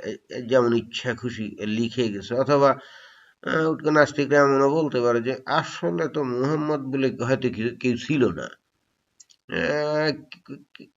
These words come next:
কিছু লোক হয়তো ঠিক আছে দুশো বছর আগে ইসলাম নামক একটা ধর্মের পতন ঘটিয়েছিল, আহ, সেখানে হয়তো কেন্দ্রীয় চরিত্র একজন ছিল যার নাম হয়তো মুহাম্মদ হলে হতেও পারে,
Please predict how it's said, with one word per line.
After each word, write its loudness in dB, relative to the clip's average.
কিছু 0
লোক 0
হয়তো 0
ঠিক -8
আছে 0
দুশো -2
বছর -2
আগে 0
ইসলাম -4
নামক 0
একটা -2
ধর্মের -2
পতন -8
ঘটিয়েছিল, -2
আহ, -6
সেখানে 2
হয়তো 4
কেন্দ্রীয় -2
চরিত্র -4
একজন -2
ছিল -4
যার 2
নাম 2
হয়তো 0
মুহাম্মদ 0
হলে 2
হতেও 6
পারে, -4